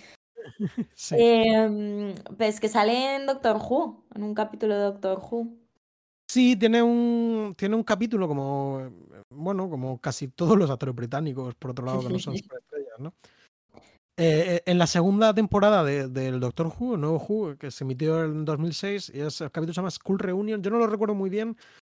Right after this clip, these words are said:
Speaker 1: pero recuerdo que aparece un personaje que es, em,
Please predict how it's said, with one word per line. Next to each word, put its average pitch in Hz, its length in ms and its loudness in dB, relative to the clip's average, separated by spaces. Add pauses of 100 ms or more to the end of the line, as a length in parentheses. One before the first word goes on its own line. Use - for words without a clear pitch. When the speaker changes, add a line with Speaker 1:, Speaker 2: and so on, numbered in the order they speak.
(140)
Speaker 1:
pero 170 160 4
recuerdo 175 320 2
que 196 60 2
aparece 185 340 0
un 196 100 -2
personaje 170 580 -6
que 151 200 -2
es, 147 180 -6
em, 131 540 -8